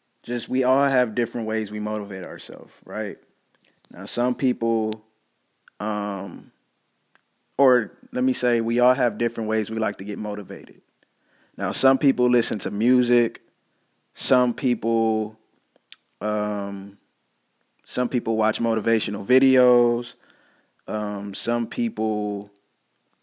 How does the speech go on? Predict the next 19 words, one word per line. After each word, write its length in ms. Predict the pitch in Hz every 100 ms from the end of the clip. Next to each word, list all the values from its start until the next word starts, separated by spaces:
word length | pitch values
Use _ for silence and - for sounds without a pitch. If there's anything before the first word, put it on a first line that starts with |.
| _ _ _ _ _ _ _ _ _ _ 95
uh, 260 | 92 90
look 300 | 92 123 123
at 80 | 123
what 160 | 110 -
other 240 | 135 143
people 340 | - 139 139 135
doing 540 | 131 131 131 131 127
to 140 | 123
m-, 220 | 117 117 110
get 200 | 131 127
themselves 420 | 127 - 123 120
motivated. 720 | 123 123 120 123 123 120 113
Some 280 | - 120 117
people, 760 | 123 117 107 107 107 98 98 _ _ _ _ _ _ _ _ _
um, 640 | 107 104 101 98 92 80 - _ _ _ _ _ _ _ _ _ _ _ _ _ _ _ _
some 380 | - - 113 110
people 720 | 123 113 107 107 107 101 104
have 540 | 113 117 113 104 101 -
just 320 | 117 -